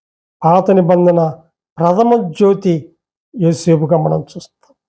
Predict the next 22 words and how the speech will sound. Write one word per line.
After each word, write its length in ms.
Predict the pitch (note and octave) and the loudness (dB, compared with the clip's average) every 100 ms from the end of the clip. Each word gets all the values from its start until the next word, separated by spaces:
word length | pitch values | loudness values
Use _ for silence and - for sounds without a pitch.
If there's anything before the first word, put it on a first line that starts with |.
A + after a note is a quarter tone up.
| _ _ _ | _ _ _
యోసేపు 320 | E3+ E3+ G3 F#3+ | 0 2 2 2
అనగా 460 | G3 F#3+ G3+ G3 _ _ _ - | 2 2 0 -4 _ _ _ -4
కూడబెట్టుట 800 | F#3 G#3+ B3 B3+ B3+ - - - D3 - | 0 2 4 2 -2 -8 -8 -6 -6 -6
లేదా, 440 | F3 F3+ G3 G3 - _ _ _ - | -2 0 0 -4 -16 _ _ _ 0
ఆ, 200 | F#3+ E3 | 2 2
ఫలించుట, 640 | - F#3+ A#3+ C4+ C4+ A3+ | 0 0 2 0 -2 -2
అభివృద్ధి 600 | E3 D#3+ F3+ C4 B3 D#4 | 0 0 2 0 2 2
నందుట, 440 | C#4 B3 G3+ D#3+ - _ _ _ _ _ _ _ _ - | 2 0 -2 -6 -12 _ _ _ _ _ _ _ _ -2
"ఓట 380 | E3 A3 A3+ A3+ | 2 4 4 2
యొద్ద 340 | G#3+ G#3 F#3 G#3 - _ _ - | 2 2 0 -2 -4 _ _ -2
ఫలించని 560 | G3+ B3+ C4+ C4 B3+ | 0 2 2 0 -2
కొమ్మ" 580 | - A3+ C#4 C#4+ B3+ D3+ - - | 0 2 2 2 2 -2 -12 -4
అని, 320 | F#3 E3 - _ _ _ _ _ _ | -2 -2 -8 _ _ _ _ _ _
ఆ, 360 | D#3 D3+ C#3+ C#3 _ - | 0 0 0 -4 _ -2
అవడానికి 480 | E3 G3 F#3+ F3+ F3+ | 2 4 2 2 0
అతను 400 | E3+ D#3 D#3+ - _ _ | 0 0 -2 -6 _ _
కలిగినటువంటి 480 | F#3+ A3 A3 G#3 G3 | 0 2 2 2 2
ఉన్న 200 | F#3+ G3 | 2 2
లక్షణాలు 640 | F#3 G3 - C#4+ C#4 A3+ - _ _ | 2 0 0 2 2 0 -8 _ _
మనం 220 | F3+ F3 | -2 0
గమనించినట్లయితే 720 | D#3+ F3 E3 E3 D#3 - D#3+ D3+ _ _ _ _ - | 0 -2 -4 -6 -8 -6 -10 -10 _ _ _ _ -4
ఆయన 540 | D#3+ D#3+ D#3 D3 D3 | 2 4 4 2 -2